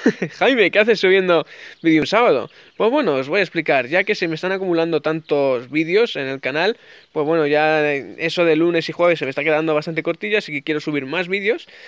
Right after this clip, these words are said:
Y nada, pues, pues a sábado también subiré de vez en cuando alguno, que como vemos, pues los semilleros y todo, sobre todo estos sin edición en Huerto Blog, que tampoco me cuesta mucho grabarlos.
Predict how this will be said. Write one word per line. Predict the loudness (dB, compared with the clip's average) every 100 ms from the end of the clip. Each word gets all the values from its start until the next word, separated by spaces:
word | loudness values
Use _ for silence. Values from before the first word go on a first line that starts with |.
| -20 -12
Y | -4
nada, | 0 0
pues, | 0 -2 -2 -2 -6 -10 -12
pues | -12 -12
a | -10
sábado | -4 0 2 0
también | -2 0 2 2 2 -2 -8 -20 -20 _ -20 -20 -6
subiré | 0 4 4
de | 4
vez | 2
en | 0 0
cuando | 2 2
alguno, | 2 2 2 -2 -8 -20 -20 -8
que | -4
como | -2 0
vemos, | 0 0 -2
pues | 0 2 2 -2 -6
los | -8 -6
semilleros | -2 0 0 -2
y |
todo, | -4
sobre | -2 -2
todo | -2 -4
estos | -4 -6
sin | -4
edición | -4 -2 -4
en | -2
Huerto | -4 -4 -2
Blog, | -4
que | -4
tampoco | -10 -10 -8
me | -8
cuesta | -8 -8 -8
mucho | -8 -4
grabarlos. | 0 2 2 0 -4